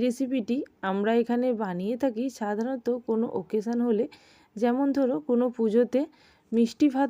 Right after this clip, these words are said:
হিসাবে এই রেসিপিটি বানানো যেতে পারে, কোনো পুজোর ভোগ হিসাবে বা ঠাকুরকে নিবেদন করানোর জন্য এই রেসিপিটি বানানো যেতে পারে। মহারাষ্ট্রে এই রেসিপিটি বানানো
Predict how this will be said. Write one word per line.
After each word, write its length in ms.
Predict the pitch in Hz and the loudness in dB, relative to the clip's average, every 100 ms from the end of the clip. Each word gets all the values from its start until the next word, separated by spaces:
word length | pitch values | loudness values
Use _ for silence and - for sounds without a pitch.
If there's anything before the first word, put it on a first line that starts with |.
| 262 | 0
হিসাবে 300 | 254 269 294 - 214 | 0 0 -2 -2 -2
এই 60 | 233 | -2
রেসিপিটি 420 | 226 240 240 302 277 | -4 -4 -4 -2 0
বানানো 260 | 214 175 165 165 | 0 -2 -6 -8
যেতে 180 | 170 170 | -8 -10
পারে, 200 | 175 180 - _ _ _ _ _ - | -12 -14 -18 _ _ _ _ _ -2
কোনো 180 | 240 240 | -2 -2
পুজোর 300 | 226 208 247 233 | -4 -2 -2 0
ভোগ 120 | 240 233 240 | 2 2 0
হিসাবে 260 | 269 254 311 | -2 -2 0
বা 80 | 277 254 | -2 -2
ঠাকুরকে 400 | 185 170 208 247 233 | -8 -4 -4 0 0
নিবেদন 320 | 233 233 262 254 | 2 0 -2 -2
করানোর 320 | 277 277 277 226 | -2 0 -2 0
জন্য 140 | 220 277 - 214 | -2 -2 -2 -2
এই 80 | 196 | 0
রেসিপিটি 460 | 208 202 - 226 294 262 | -2 -4 -10 -4 -2 -2
বানানো 300 | 190 170 196 247 | -4 -4 -6 -2
যেতে 220 | 180 170 160 | -2 -4 -12
পারে। 200 | 170 196 - _ _ _ _ _ - | -14 -14 -20 _ _ _ _ _ -6
মহারাষ্ট্রে 640 | 226 233 269 302 294 - 320 254 | 0 2 4 2 2 0 0 2
এই 80 | 240 208 | 2 2
রেসিপিটি 560 | 196 262 233 294 254 269 - 185 | 2 0 -2 -2 -2 -8 -8 -6
বানানো 360 | 202 208 247 | -4 -2 -2